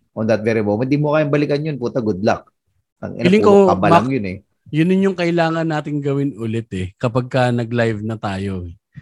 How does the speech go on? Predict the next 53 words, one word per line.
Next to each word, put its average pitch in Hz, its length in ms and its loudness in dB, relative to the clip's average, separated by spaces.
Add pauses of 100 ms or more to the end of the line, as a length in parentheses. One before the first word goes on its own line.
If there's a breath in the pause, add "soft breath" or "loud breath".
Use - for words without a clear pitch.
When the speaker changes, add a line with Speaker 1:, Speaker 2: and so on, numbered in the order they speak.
Speaker 2:
Pag 117 160 -6
bumalik 123 320 -2
Speaker 1:
Mm. - 40 -6
Speaker 2:
tayo 117 140 -2
sa 113 100 -8
live. 107 200 -4
Kasi 131 220 -4
there 151 180 6
was 170 120 2
a 160 120 0
point 151 220 0
in 143 140 -8
time 131 240 -2
na 123 160 -2
hindi 123 200 -2
na 120 160 -2
rin 120 80 -4
ako 113 160 -4
nagre-record 107 720 -10
talaga. 90 420 -16 (380 soft breath)
Kasi 123 180 -6
hindi 127 80 -2
ko 131 80 0
na 131 100 0
binabalikan. 123 800 0
Speaker 1:
Mm. - 40 -8
Speaker 2:
Kasi 147 160 -2
feeling 139 280 0
ko, 127 320 -2 (460 soft breath)
na 139 260 2
sa 131 140 -2
isip 135 320 -4
ko 139 80 -6
na 127 100 -2
rin 127 80 -2
na 131 140 -4
kaya 120 240 0
kong 117 240 -4
balikan 113 400 -2
yung 113 160 -2
ibang 110 320 -4
material 104 560 -4
at 98 100 -10
ganito 101 440 -6
eh. 92 100 -6
Speaker 1:
Mm. 101 440 -6
Speaker 2:
Eh, 139 120 2
pero 156 240 6
ang 156 80 4
problema 147 560 2
nga, 151 80 2
bumagal 127 560 0
yung 120 320 0